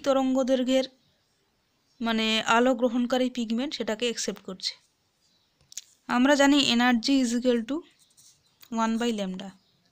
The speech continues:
তার মানে যখনই কোনো একটা পিগমেন্ট সেখান থেকে ইলেকট্রন এক্সাইট করে এনার্জি রিলিজ করছে,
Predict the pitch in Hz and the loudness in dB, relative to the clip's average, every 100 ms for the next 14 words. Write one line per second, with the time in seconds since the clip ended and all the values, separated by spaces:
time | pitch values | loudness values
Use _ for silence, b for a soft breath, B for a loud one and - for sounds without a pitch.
0 | _ _ _ - B B B B B - | _ _ _ -20 B B B B B -6
1 | 247 262 294 240 254 262 294 311 311 277 | 0 2 2 4 2 4 2 2 2 0
2 | 269 269 294 294 262 240 220 247 269 - | 0 0 -2 0 -2 -2 -2 -2 -6 -8
3 | - 247 262 254 269 262 269 294 _ _ | -6 -2 -2 0 -2 -2 -2 -4 _ _
4 | _ _ _ _ - 240 240 277 269 240 | _ _ _ _ -2 -2 0 0 0 0
5 | - 254 262 254 269 233 269 - _ _ | -2 0 0 0 0 0 -2 -8 _ _
6 | _ _ _ _ _ _ 240 254 254 233 | _ _ _ _ _ _ 2 4 4 2
7 | 247 233 254 - 208 - | 2 2 0 0 -4 -4